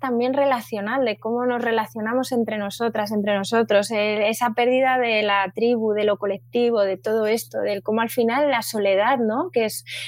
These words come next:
es un tema que está ahí y que marca, es, es un signo de la maternidad del siglo, eh, de nuestro siglo, también el siglo veinte, ¿no? Cuando esas mujeres estaban en casa y,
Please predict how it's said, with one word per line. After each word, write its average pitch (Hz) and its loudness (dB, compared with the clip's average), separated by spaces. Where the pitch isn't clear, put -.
es 214 -4
un 247 4
tema 240 0
que 294 0
está 240 0
ahí 254 2
y 233 0
que 208 2
marca, 214 0
es, 220 -4
es - -4
un 262 2
signo 262 0
de 220 -2
la 214 -2
maternidad 214 0
del 214 0
siglo, 208 0
eh, 208 2
de 208 2
nuestro 202 -2
siglo, 262 0
también 208 2
el 226 0
siglo 202 0
veinte, 233 0
¿no? 285 0
Cuando 214 0
esas 214 -2
mujeres 220 -2
estaban 208 -2
en 208 -2
casa 240 0
y, 220 2